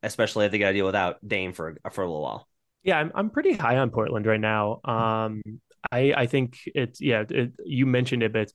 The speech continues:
Speaker 2: it's almost the exact inverse of the, the situation in Memphis where, you know, one of the downsides to having Dame and Simons as your backcourt is, you know, come postseason, you've got two small electric guards, but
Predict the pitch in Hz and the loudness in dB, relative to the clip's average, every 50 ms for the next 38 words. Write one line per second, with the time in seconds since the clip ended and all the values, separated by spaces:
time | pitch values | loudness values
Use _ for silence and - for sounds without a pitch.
0 | - - 139 123 127 139 131 131 123 120 - 127 113 113 110 107 117 117 117 - | -4 -4 -4 -2 0 0 2 2 2 2 0 -2 0 0 0 0 0 0 0 -2
1 | - 117 113 110 110 110 104 101 - - - - 120 107 104 101 107 110 107 104 | -2 -2 -2 -2 -2 -2 -4 -4 -8 -12 -6 -2 -2 -2 -2 -2 -2 -2 0 0
2 | 101 101 107 113 117 107 - 123 113 - 120 110 107 - - 113 104 107 107 104 | 0 0 0 -2 -2 -4 -4 -6 -6 -4 -4 -4 -4 -4 -6 -6 -4 -2 -4 -4
3 | 104 117 113 - - 120 113 107 110 107 104 107 - _ _ - _ _ _ - | -4 -6 -8 -6 -4 -2 -2 0 0 0 -2 -4 -6 _ _ -20 _ _ _ -2
4 | 117 117 113 110 - - - _ _ _ _ _ _ _ _ _ - 151 135 147 | 2 2 4 2 2 -2 -10 _ _ _ _ _ _ _ _ _ -8 0 2 4
5 | 147 143 127 120 120 123 107 131 147 170 185 175 - 123 123 120 120 120 - 135 | 6 6 4 4 2 2 2 2 2 2 2 2 2 2 2 2 0 0 -2 -2
6 | 117 113 113 110 113 110 110 110 110 107 107 120 113 110 110 110 110 107 101 - | 0 0 2 2 2 2 2 0 -2 0 2 2 2 4 2 2 0 -2 -2 -2
7 | 117 107 107 110 110 104 107 101 110 113 98 107 104 104 - - 117 110 113 120 | -2 -2 -2 -2 -4 -4 -4 -2 -2 -2 0 0 -2 -2 -2 0 2 2 2 2
8 | 113 107 101 110 104 104 101 104 - - 113 107 - 120 110 101 - 120 113 104 | 0 -2 -2 -2 -2 -2 -4 -6 -4 -4 -4 -2 2 2 2 2 2 2 0 0
9 | 107 107 107 101 101 104 107 - - _ _ _ - - 131 123 123 123 123 120 | 0 -2 -2 0 0 0 0 0 -4 _ _ _ 0 2 4 4 4 4 2 2
10 | 117 - - - 123 113 113 113 113 113 107 107 113 107 - 127 117 107 120 117 | 0 -4 -4 0 2 4 4 6 4 4 4 2 2 0 0 -2 -2 0 0 2
11 | 117 110 107 107 104 110 110 104 104 - | 4 4 2 2 0 0 0 0 0 0